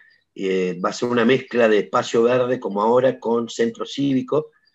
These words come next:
así que ojalá podamos concretarlo. Esto es pensado para el año que viene, ¿no? Y también un proyecto que hemos pedido la financiación al Ministerio de Ambiente de la Nación en el último viaje que hicimos a Buenos Aires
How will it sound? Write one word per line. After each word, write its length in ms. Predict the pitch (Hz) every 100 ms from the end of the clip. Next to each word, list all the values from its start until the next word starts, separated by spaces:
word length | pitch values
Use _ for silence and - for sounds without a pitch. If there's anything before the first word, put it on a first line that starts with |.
| _
así 240 | 98 98 110
que 80 | 113
ojalá 280 | 117 120
podamos 300 | 120 120 120
concretarlo. 580 | 113 98 107 92 98 95
Esto 200 | 101 -
es 320 | 127 98 - _ _ _
pensado 480 | - 110 107 123 123
para 140 | 107 104
el 60 |
año 180 | 113 113
que 120 | 110
viene, 300 | 107 95 87
¿no? 220 | 92 143 _ _ _ _ _ _ _
Y 140 | 120
también 580 | 139 131 127 170 196 180 _ _ - _
un 140 | 120
proyecto 560 | 123 120 113 - - 123
que 100 | 117
hemos 300 | 120 110 107
pedido 260 | 113 123 117
la 80 |
financiación 600 | - 104 104 - 107 131
al 80 | 123
Ministerio 360 | 107 101 120 120
de 60 | 110
Ambiente 440 | 101 120 120 123
de 80 | 107
la 100 | 101
Nación 480 | 98 - 131 135 - _ _ -
en 80 | 107
el 80 |
último 280 | 123 127 113
viaje 320 | 110 117 117
que 120 | 113 -
hicimos 280 | 127 120
a 40 | 107
Buenos 360 | 104 101 98
Aires 520 | 120 123 123 123 -